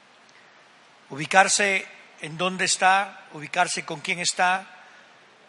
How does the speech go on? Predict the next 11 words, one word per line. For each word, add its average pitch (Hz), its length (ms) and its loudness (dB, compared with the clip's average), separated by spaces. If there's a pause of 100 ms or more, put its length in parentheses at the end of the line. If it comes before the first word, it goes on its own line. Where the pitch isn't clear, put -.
(180)
formar 202 520 6
de 202 80 4
alguna 208 260 4
manera 196 320 6
fortaleza 185 880 2
con 175 180 -12
aquel 190 280 -4
que 175 100 -8
está 185 200 -4
con 180 220 -8
uno 196 300 -10